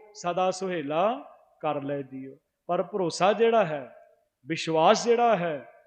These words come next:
ਉਹ ਆਪਣੇ ਮਾਲਕ ਦੇ ਉੱਪਰ ਰੱਖਣਾ ਹੈ। "ਰਾਮ ਜਨਾ ਕੋ ਰਾਮ ਭਰੋਸਾ, ਨਾਮ ਜਪਤ ਸਭ ਮਿਟਿਓ ਅੰਦੇਸਾ।" ਸਾਰੇ ਫਿਕਰ, ਸਾਰੀਆਂ ਚਿੰਤਾਵਾਂ, ਸਾਰੇ ਸਹਿਮ ਖਤਮ ਹੋ ਜਾਣਗੇ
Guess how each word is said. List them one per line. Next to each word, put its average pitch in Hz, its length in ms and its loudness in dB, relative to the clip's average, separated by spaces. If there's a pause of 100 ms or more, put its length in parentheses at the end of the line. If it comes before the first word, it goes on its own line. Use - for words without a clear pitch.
(140)
ਉਹ 180 60 0
ਆਪਣੇ 185 260 -4
ਮਾਲਕ 160 380 0
ਦੇ 185 160 -2
ਉੱਪਰ 156 220 -8
ਰੱਖਣਾ 170 400 -4
ਹੈ। 262 240 -12 (220)
"ਰਾਮ 190 440 4
ਜਨਾ 160 320 -2
ਕੋ 196 580 -2 (300)
ਰਾਮ 175 480 4
ਭਰੋਸਾ, 175 920 2 (340)
ਨਾਮ 156 400 0
ਜਪਤ 160 420 -4
ਸਭ 214 500 2 (400)
ਮਿਟਿਓ 175 720 -2
ਅੰਦੇਸਾ।" 147 480 -6
ਸਾਰੇ 208 400 2
ਫਿਕਰ, 180 500 0 (420)
ਸਾਰੀਆਂ 233 460 0
ਚਿੰਤਾਵਾਂ, 185 920 0 (280)
ਸਾਰੇ 202 380 0
ਸਹਿਮ 233 400 -2
ਖਤਮ 202 280 -4
ਹੋ 226 100 0
ਜਾਣਗੇ 165 500 -2